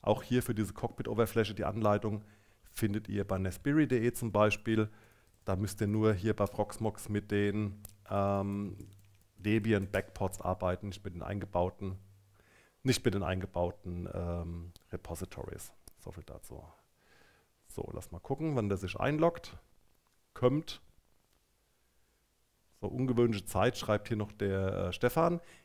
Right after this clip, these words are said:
Ja, ich hab heute noch was vor. Genau, du könntest auch einen Klon aus dem Snap-, Snapshot erzeugen. Natürlich, aber du musst ja irgendwann mal, musst du's konsolidieren. Irgendwann mal kommt der Moment der Wahrheit und, äh, dann ist, äh, vorbei. Also wir haben jetzt hier zu einer ungewöhnlichen Zeit gerade einen Snapshot gemacht.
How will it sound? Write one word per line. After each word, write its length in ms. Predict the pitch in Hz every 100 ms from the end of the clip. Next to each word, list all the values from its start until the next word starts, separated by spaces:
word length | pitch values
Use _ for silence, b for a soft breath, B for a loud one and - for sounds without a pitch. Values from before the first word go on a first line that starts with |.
| B
Ja, 340 | 98 98 127
ich 140 | 151 -
hab 140 | -
heute 160 | 120 123
noch 100 | 107
was 160 | 107
vor. 340 | - - - - _ - b b b b
Genau, 160 | 113 98
du 100 | 95
könntest 300 | 123 143 -
auch 140 | 113
einen 180 | 127 131
Klon 240 | - 98
aus 100 | 110 -
dem 100 | 143
Snap-, 240 | 104 -
Snapshot 440 | - - 113 110
erzeugen. 580 | 98 95 95 92 90 90 - _ - -
Natürlich, 480 | - 110 104 87 87
aber 100 | 95
du 80 | 98
musst 220 | 123 -
ja 60 | 135
irgendwann 240 | 127 151
mal, 140 | 143 139
musst 220 | 139 -
du's 120 | 139
konsolidieren. 580 | - 139 131 127 - 95
Irgendwann 280 | 110 151 156
mal 80 | 143
kommt 220 | 143 127
der 80 | 120
Moment 280 | 113 117
der 160 | 117 104
Wahrheit 480 | 113 123 135 131 - B B B B B B _
und, 520 | 101 104 104 98 -
äh, 140 | -
dann 180 | 101 98
ist, 320 | 98 95 -
äh, 140 | - 95
vorbei. 400 | 101 - - - B B B
Also 140 | 123 123
wir 80 |
haben 100 | 165
jetzt 140 | 185 -
hier 120 | 175
zu 120 | 165
einer 100 | 143
ungewöhnlichen 560 | 131 170 143 151 120 -
Zeit 300 | 127 135 -
gerade 220 | 127 120
einen 80 | -
Snapshot 460 | - 151 - -
gemacht. 480 | - 160 180 - -